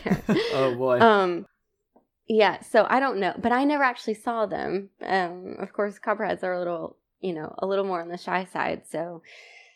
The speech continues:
Speaker 2: I don't know. But, um, every once in a while I would, and the other people I'd be hiking with at night would be like, "Yeah, I smell it too." So I don't, are you finding it? Are you finding
Speaker 1: I,
Speaker 2: anything?
Speaker 1: I've
Speaker 2: Does it say that it's not true? Because I've literally tried to look this up so many times,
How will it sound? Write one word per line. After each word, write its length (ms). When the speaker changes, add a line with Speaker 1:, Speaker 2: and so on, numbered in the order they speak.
Speaker 2:
I 140
don't 160
know. 280
But, 300
um, 260
every 240
once 260
in 80
a 40
while 440
I 120
would, 400
and 200
the 100
other 140
people 280
I'd 120
be 80
hiking 360
with 180
at 100
night 280
would 80
be 100
like, 180
"Yeah, 120
I 80
smell 260
it 100
too." 480
So 480
I 100
don't, 220
are 100
you 120
finding 380
it? 260
Are 60
you 140
finding 200
Speaker 1:
I, 180
Speaker 2:
anything? 200
Speaker 1:
I've 300
Speaker 2:
Does 140
it 100
say 200
that 140
it's 160
not 220
true? 440
Because 320
I've 240
literally 320
tried 180
to 60
look 140
this 160
up 220
so 100
many 180
times, 460